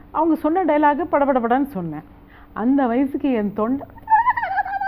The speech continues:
அப்படிதான் இருந்தது. என்னுடைய தாயார் ஜெயஸ்ரீ அவர்கள், செல்லம்மா அவங்கள வந்து அம்மாஜின்னு கூப்பிடுவாங்க. அவங்களும் இந்த சினிமா துறைக்கு வந்ததுக்கப்புறம் ஜெயஸ்ரீயா மாற்றப்பட்டாங்க.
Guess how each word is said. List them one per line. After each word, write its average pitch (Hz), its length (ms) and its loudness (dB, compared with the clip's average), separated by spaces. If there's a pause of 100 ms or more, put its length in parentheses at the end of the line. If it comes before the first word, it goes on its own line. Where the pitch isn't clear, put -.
(300)
அப்படிதான் 285 400 0
இருந்தது. 185 440 -4 (220)
என்னுடைய 208 480 0
தாயார் 202 540 0 (1040)
ஜெயஸ்ரீ 190 540 -2
அவர்கள், 165 380 -14 (800)
செல்லம்மா 254 380 2
அவங்கள 190 380 -4
வந்து 180 640 -6 (200)
அம்மாஜின்னு 202 600 0
கூப்பிடுவாங்க. 147 680 -14 (540)
அவங்களும் 339 540 2
இந்த 247 140 2
சினிமா 233 380 -2
துறைக்கு 196 460 -4
வந்ததுக்கப்புறம் 202 640 -6
ஜெயஸ்ரீயா 202 580 -6
மாற்றப்பட்டாங்க. 156 800 -14